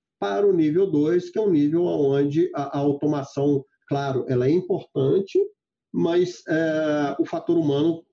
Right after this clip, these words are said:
é, é, é, é o fator crítico de sucesso mais importante no momento,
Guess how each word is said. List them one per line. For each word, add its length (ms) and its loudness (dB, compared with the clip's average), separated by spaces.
é, 60 -2
é, 160 -2
é, 280 -2
é 60 0
o 160 -2
fator 320 -4
crítico 340 -2
de 100 -20
sucesso 440 -4
mais 280 0
importante 600 -2
no 60 2
momento, 360 -2